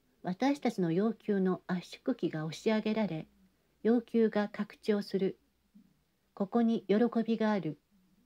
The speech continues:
しかし、拡張操作が完了してしまえば、喜びは長くは続かない。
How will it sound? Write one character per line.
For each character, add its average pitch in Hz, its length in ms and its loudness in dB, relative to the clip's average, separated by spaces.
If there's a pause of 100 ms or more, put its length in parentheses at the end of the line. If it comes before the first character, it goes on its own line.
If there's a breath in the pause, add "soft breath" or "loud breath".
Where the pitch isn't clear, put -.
(680)
し - 120 -20
か 233 160 -4
し、 - 280 -8
拡 - 280 -10
張 285 200 2
操 302 220 0
作 208 180 -4
が 160 220 -6
完 220 240 -2
了 240 220 0
し - 80 -10
て 240 80 -2
し - 140 -6
ま 226 160 0
え 220 80 -2
ば、 151 220 -10 (640)
喜 185 80 0 (260)
び 240 140 2
は 233 120 2
長 277 260 0
く - 100 -8
は 160 140 -4
続 185 240 -6
か 185 160 -4
な 175 160 0
い。 180 100 -8